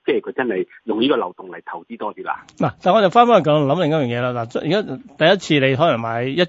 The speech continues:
Speaker 2: 個合約，因為你係首置嘅，一個合約幾個單位嘅話，暫時獲得豁免。但係你將來賣嘅時候呢，又有可能點樣？又同樣種情況啦。噉啊，賣返出去就係我一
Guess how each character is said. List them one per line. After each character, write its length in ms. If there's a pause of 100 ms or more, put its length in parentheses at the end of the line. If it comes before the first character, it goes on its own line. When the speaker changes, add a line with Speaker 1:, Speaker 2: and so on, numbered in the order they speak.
(100)
Speaker 2:
個 220
合 180
約， 240 (160)
因 100
為 80
你 60
係 60
首 140
置 120
嘅， 160
一 140
個 100
合 160
約 80
幾 140
個 100
單 160
位 140
嘅 40
話， 200 (100)
暫 180
時 80
獲 100
得 80
豁 120
免。 160 (260)
但 120
係 40
你 60
將 80
來 80
賣 300
嘅 120
時 60
候 80
呢， 140 (240)
又 160
有 160 (100)
可 80
能 140
點 100
樣？ 320
又 60
同 180
樣 80
種 240
情 160
況 140
啦。 160 (240)
噉 100
啊， 160
賣 100
返 160
出 120
去 80
就 80
係 60 (280)
我 80
一 100